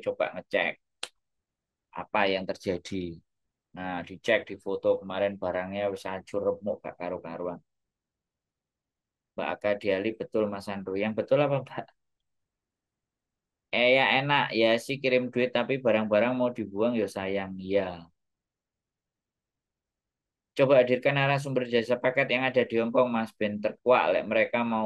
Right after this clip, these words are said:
muncul pasti gampang. Yoi. Eh, sarannya sampean kita pakai, Mbak. Ini yang akan nanti kita pakai. Nanti kita coba paketan mana yang kira-kira bisa dihubungi untuk memberikan penjelasan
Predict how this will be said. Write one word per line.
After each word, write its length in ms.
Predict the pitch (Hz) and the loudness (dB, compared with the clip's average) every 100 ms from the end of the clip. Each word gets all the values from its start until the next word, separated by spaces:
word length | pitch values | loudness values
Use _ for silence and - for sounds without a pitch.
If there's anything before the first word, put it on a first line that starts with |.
| 107 | -4
muncul 280 | 107 107 120 | -6 -2 -2
pasti 240 | 107 107 101 - | -2 -6 -12 -10
gampang. 400 | 87 87 92 90 | -12 -10 -10 2
Yoi. 400 | 127 190 156 165 160 160 156 160 160 - _ - | 6 6 6 6 4 4 2 -2 -8 -18 _ -8
Eh, 280 | 104 107 107 | -4 -2 -4
sarannya 500 | - 123 127 131 135 131 | 0 2 2 2 0 -2
sampean 440 | 127 131 131 131 123 | 0 0 0 -2 -6
kita 200 | - - | -4 -2
pakai, 300 | 127 - 110 95 | -2 0 -2 0
Mbak. 180 | 90 - _ _ _ _ _ _ | -4 -6 _ _ _ _ _ _
Ini 180 | 120 139 139 | -8 -2 2
yang 100 | 117 110 | 2 2
akan 180 | 110 107 101 | 0 -2 -2
nanti 100 | 101 104 | -4 -8
kita 160 | 101 101 | -4 -4
pakai. 320 | 95 92 90 - _ - | -4 -4 -6 -6 _ -14
Nanti 180 | 92 101 | -12 -8
kita 160 | 113 110 107 | -6 -6 -2
coba 420 | 123 120 - - - _ _ | 0 0 0 -2 -2 _ _
paketan 460 | 92 - 107 110 110 | -8 -4 -4 -2 -2
mana 240 | 110 113 104 | 0 0 0
yang 120 | 101 98 _ _ _ _ _ | -2 -10 _ _ _ _ _
kira-kira 560 | 90 92 90 - 98 107 107 | -6 -4 -4 -2 0 2 0
bisa 180 | 98 101 95 | -2 -6 -4
dihubungi 880 | 98 98 90 95 95 110 135 139 139 113 | -4 -6 -6 -8 -6 -2 0 0 0 -2
untuk 220 | 110 98 | -4 -6
memberikan 560 | 98 101 101 95 101 101 | -6 -6 -4 -6 -8 -8
penjelasan 960 | 101 104 98 95 92 - 139 143 147 | -6 -6 -4 -4 -6 -4 0 0 0